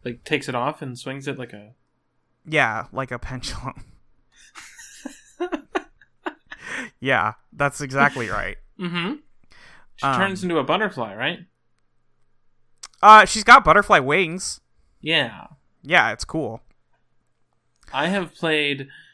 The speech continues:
Speaker 1: one level of Bayonetta and one, mm, one point one levels of Bayonetta two.
Speaker 2: Uh, Bayonetta two might be one of the best games ever made. I found that out after playing <laughs> Bayonetta two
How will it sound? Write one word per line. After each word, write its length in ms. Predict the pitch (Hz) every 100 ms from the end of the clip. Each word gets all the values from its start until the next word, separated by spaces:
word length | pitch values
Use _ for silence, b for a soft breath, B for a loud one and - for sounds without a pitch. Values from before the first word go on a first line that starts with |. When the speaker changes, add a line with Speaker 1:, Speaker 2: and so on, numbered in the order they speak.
| b b _ _ _ _ -
Speaker 1:
one 500 | 135 165 214 226 180
level 340 | 143 127 127
of 120 | 117
Bayonetta 680 | 120 120 117 113 123 147 147
and 500 | 147 135 135 131 127 127
one, 1400 | 123 127 135 135 143 147 147 151 151 151 156 156 156 156 -
mm, 1000 | 156 151 147 147 143 139 139 139 139 139
one 920 | 139 135 147 151 160 165 160 160 156
point 400 | - 156 147 - - 180 _
one 480 | 160 151 151 151 139
levels 500 | 120 110 113 110 -
of 120 | 107
Bayonetta 540 | 120 123 135 135 147 156
two. 320 | 226 240 131 _ _ _ b b b b b -
Speaker 2:
Uh, 320 | 175 175 175
Bayonetta 560 | 151 - 233 403 240 160
two 140 | 277
might 180 | 190 143
be 80 | 139
one 100 | 143
of 60 | 127
the 60 |
best 200 | 123 123
games 200 | 127 120
ever 160 | 117 104
made. 400 | 117 123 107 113 -
I 120 | 143
found 260 | 165 175 135
that 160 | 180 131
out 240 | 117 117
after 260 | 139 135 143
playing 360 | 160 165 151 143
<laughs> 0 |
Bayonetta 440 | 151 160 139 147
two 600 | - - 220 - 208